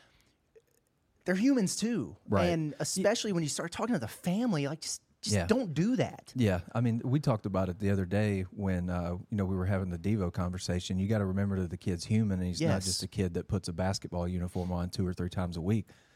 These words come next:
Speaker 2: Like, there is, there is a Devo Davis separate from basketball. And, I mean,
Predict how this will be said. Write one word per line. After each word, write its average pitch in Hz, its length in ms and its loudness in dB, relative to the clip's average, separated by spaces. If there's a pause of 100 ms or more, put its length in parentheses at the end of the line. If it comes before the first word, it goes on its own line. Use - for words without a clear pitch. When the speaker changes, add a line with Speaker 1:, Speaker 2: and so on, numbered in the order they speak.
(160)
Speaker 2:
Like, 95 200 0
there 104 240 4
is, 95 340 -2
there 104 240 2
is 101 140 0
a 98 260 0
Devo 107 400 2
Davis 98 520 0 (280)
separate - 480 0
from 90 160 -4
basketball. 98 640 -2 (600)
And, 90 420 0 (1500)
I - 20 -4
mean, 98 280 2